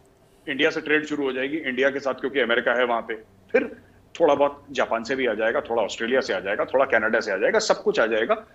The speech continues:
और ये जो आएगा, ये, और अमेरिका की जो terms and, अमेरिका ने एड दी है, सर, चाइना ने loan दिया है, ताहिर साहब। Let's be very clear, चाइना एड नहीं देता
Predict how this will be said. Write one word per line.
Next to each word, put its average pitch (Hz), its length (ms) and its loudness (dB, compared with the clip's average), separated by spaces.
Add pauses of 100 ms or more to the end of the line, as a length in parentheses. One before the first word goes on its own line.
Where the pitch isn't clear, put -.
(120)
और 185 120 2
ये 120 220 0
जो 185 160 2
आएगा, 113 260 0
ये, 240 200 -6 (220)
और - 340 2 (420)
अमेरिका 127 380 2
की 202 140 -4
जो 214 100 -2
terms 180 320 0
and, 180 160 -4 (140)
अमेरिका 139 360 2
ने 214 220 -4
एड 147 280 0
दी 131 120 -4
है, 160 60 -2
सर, - 220 -10 (300)
चाइना 143 260 0
ने 190 120 0
loan 151 260 2
दिया - 140 -12
है, - 140 -16 (580)
ताहिर 101 160 -6
साहब। 85 180 -14 (580)
Let's 131 200 0
be 165 60 2
very 151 180 0
clear, 120 200 -12 (920)
चाइना 151 500 -2
एड 196 300 -2
नहीं 214 140 -8
देता 139 440 -4